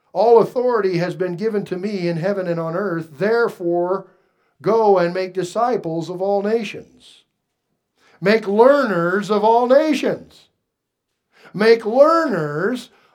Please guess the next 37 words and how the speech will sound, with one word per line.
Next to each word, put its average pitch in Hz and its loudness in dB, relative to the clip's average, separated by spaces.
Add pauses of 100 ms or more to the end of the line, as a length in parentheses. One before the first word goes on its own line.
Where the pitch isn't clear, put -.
of 190 2
all 208 2
nations. 269 -2 (1700)
Baptizing 202 2
them 208 -2
in 190 -4
the 185 -6
name 202 -2
of 185 -2
the 175 -4
Father, 208 -2
and 180 -8
in 185 -8
the 175 -8 (220)
name 220 0
of 185 -2
the 170 -2
Son, 208 0
and 190 -8
in 190 -10
the 185 -4
name 202 0
of 208 -6
the 208 0
Holy 214 -2
Spirit, 214 -6
teaching 262 -6
them 190 -2 (180)
to 220 0
observe 202 -2
all 285 2
things 233 -2 (240)
that 190 4
I 302 0
have 208 2
commanded 170 -4
you. 127 -14